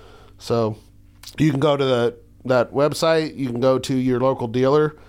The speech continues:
and get a secret code and, and put it in. You can refer friends on that website and other things, and you can get extra,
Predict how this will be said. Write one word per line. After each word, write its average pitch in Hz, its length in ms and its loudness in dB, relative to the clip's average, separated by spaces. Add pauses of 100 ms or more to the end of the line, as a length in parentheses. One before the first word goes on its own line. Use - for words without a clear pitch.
(160)
and 123 160 -2
get 131 120 2
a 113 40 -4
secret 123 420 -4
code 135 420 0 (760)
and, 135 400 -4
and 135 220 -2
put 143 140 -2
it 139 100 -2
in. 143 220 2
You 131 100 0
can 117 160 -6
refer 120 300 0
friends 151 800 -2
on 139 160 -2
that 135 140 -2
website 139 500 -2
and 123 100 -4
other 135 180 -2
things, 139 460 -4
and 123 240 -4
you 127 80 -4
can 120 80 -8
get 127 160 0
extra, 123 420 -4